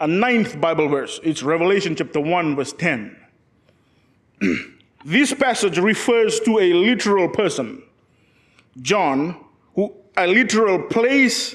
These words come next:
the Isle of Patmos, a literal condition in the spirit, and a literal time, the Lord's day. All right, let me read the, the, the verse. Let us read the verse.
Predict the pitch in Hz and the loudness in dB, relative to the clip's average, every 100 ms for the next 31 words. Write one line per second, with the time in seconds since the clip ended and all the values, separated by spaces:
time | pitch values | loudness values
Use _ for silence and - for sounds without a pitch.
0 | - 165 - 208 220 202 - 240 226 220 | -2 -2 0 0 2 0 -2 -4 -2 0
1 | 247 262 - - _ _ _ _ _ _ | 0 0 -6 -16 _ _ _ _ _ _
2 | _ _ - - 170 208 247 220 226 190 | _ _ -20 -2 0 2 0 0 0 0
3 | - 175 170 185 269 294 285 254 - - | -2 0 0 2 2 2 2 2 0 -14
4 | - - - 226 170 - - 269 269 240 | -20 -16 -2 2 2 0 0 2 2 0
5 | 269 208 180 185 233 202 175 139 - - | 0 0 2 2 2 2 0 -2 -10 -2
6 | 220 180 139 110 95 120 131 160 160 127 | 0 2 0 -4 -6 -4 0 2 0 -2
7 | 113 143 131 107 - _ _ _ _ _ | -6 -2 -2 -4 -14 _ _ _ _ _
8 | _ _ _ _ _ _ _ _ _ - | _ _ _ _ _ _ _ _ _ -4
9 | 170 196 202 202 170 165 170 160 160 - | 0 2 2 2 0 0 0 0 -2 -6
10 | - 147 170 123 143 160 165 170 165 151 | -14 -2 -2 -2 -2 -2 0 0 -2 0
11 | 160 120 | -2 -2